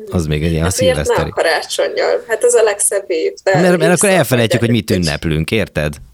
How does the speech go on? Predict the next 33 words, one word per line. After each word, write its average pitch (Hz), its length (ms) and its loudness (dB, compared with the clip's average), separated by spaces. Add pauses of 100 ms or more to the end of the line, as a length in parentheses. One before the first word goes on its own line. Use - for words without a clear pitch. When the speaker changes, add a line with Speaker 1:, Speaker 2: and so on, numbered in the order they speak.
(600)
Speaker 2:
Hát 302 180 -10
persze, 180 400 -4
de 196 140 0
ilyenkor 196 440 0
van 180 220 -6
szerintem 175 320 -6
a 175 40 -2
legtöbb 175 300 -4
embernek 170 380 0
a 185 40 0
nyári 180 300 0
szüneti, 175 720 -2
nyári 190 320 0
szabadság - 600 -2
kivétele 170 500 0
után - 380 -6 (260)
a - 80 -8
következő - 540 0
olyan 160 200 0
szakasz, - 440 -6
amikor - 480 -2 (180)
egy - 120 -4
kicsit - 340 -2 (300)
élvezheti 202 580 0
a 190 60 0
szeretteivel 180 720 -2
való 170 220 2
együttlevést, 175 680 -2
és - 100 -12 (120)
gyönyörű 175 420 -2
fények 175 460 -6
vannak - 360 -8
mindenhol, 175 840 -2